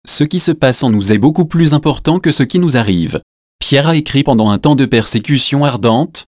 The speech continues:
déclare que ces persécutions testent l'authenticité ou le vrai caractère de notre foi, un Pierre un, six à sept. Bien que les persécutions en elles-mêmes ne fassent pas de héros ou de lâches, ils révèlent la force ou la faiblesse de notre foi,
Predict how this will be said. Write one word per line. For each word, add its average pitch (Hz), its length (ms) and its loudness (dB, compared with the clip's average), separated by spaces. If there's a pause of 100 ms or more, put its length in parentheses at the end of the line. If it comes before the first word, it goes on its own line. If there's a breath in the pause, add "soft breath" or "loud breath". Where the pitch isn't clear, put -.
(180)
déclare 139 500 -2
que 147 140 0
ces 127 160 -2
persécutions 127 800 -2
testent 160 300 -2
l'authenticité 147 800 0
ou 131 80 4
le 120 100 2
vrai 135 240 0
caractère 131 580 0
de 160 80 2
notre 147 280 0
foi, 107 400 0 (200)
un 170 80 4
Pierre 151 380 0
un, 147 120 0 (220)
six - 320 -2
à 117 80 0
sept. - 480 -4 (380)
Bien 113 400 0
que 180 120 -2
les 113 140 2
persécutions 127 720 -2
en 104 100 2
elles-mêmes 120 600 2 (200)
ne 107 160 4
fassent 107 300 -2
pas 170 160 -2
de 110 160 0
héros 117 220 0
ou 127 80 2
de 107 100 2
lâches, 101 460 0 (180)
ils 107 160 0
révèlent 139 380 0
la 117 100 0
force 170 340 -2
ou 139 40 -2
la 107 100 2
faiblesse 147 460 0
de 127 80 4
notre 113 240 0
foi, 107 400 -2